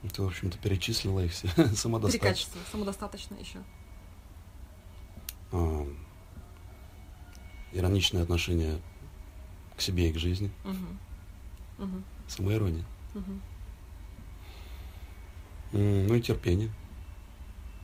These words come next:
Speaker 2: Терпение. Мгм.
Speaker 1: Терпение в отношениях.
Speaker 2: Терпеть мужчину?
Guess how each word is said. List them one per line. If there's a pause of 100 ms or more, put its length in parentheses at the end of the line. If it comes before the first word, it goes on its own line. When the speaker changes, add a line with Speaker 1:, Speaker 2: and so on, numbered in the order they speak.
(260)
Speaker 2:
Терпение. (600)
Мгм. (720)
Speaker 1:
Терпение
в
отношениях.
Speaker 2:
Терпеть
мужчину?